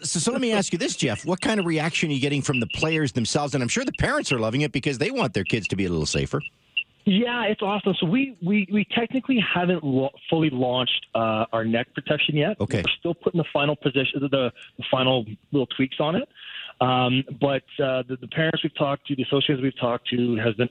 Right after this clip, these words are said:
Speaker 2: awesome. It's been really good. Really, finally, you know, something, you know, that we can have our kids wear, that we can stop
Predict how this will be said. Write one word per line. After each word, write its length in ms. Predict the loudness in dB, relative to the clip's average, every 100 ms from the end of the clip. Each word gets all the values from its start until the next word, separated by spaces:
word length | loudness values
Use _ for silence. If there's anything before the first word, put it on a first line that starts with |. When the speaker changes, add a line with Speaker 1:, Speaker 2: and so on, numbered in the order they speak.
| 0
Speaker 2:
awesome. 560 | 0 0 -4 -10 -10 -4
It's 160 | -2
been 180 | 2 2
really 200 | 2 2
good. 80 | 2
Really, 160 | -2 -2 -2
finally, 380 | 0 2 2
you 60 | 0
know, 120 | 0 -2
something, 360 | -2 0 0 -2 -10 -16 -16 -20 _ _
you 100 | 2
know, 220 | 2 0 -6 -4
that 100 | 0
we 140 | 2 2
can 100 | 0
have 300 | 0 0 0
our 100 | -2
kids 260 | -2 -2 0
wear, 320 | 0 2 2
that 80 | 0
we 60 | -2
can 140 | -6 -6
stop 280 | -2 -2 -2